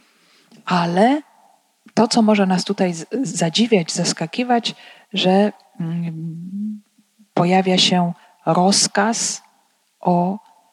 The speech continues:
przyjęcie najwyższych rygorów ostrożności. Tak jakby chodziło o najgorszych możliwie przestępców. Więc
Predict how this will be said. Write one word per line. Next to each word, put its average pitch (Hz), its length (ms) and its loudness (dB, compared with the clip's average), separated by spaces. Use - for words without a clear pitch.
przyjęcie 185 500 0
najwyższych 185 720 2
rygorów 156 760 -8
ostrożności. - 1040 -6
Tak 302 240 -6
jakby 226 300 0
chodziło 208 580 0
o 285 240 0
najgorszych 190 1120 0
możliwie 156 460 -4
przestępców. - 1120 -10
Więc 165 240 -8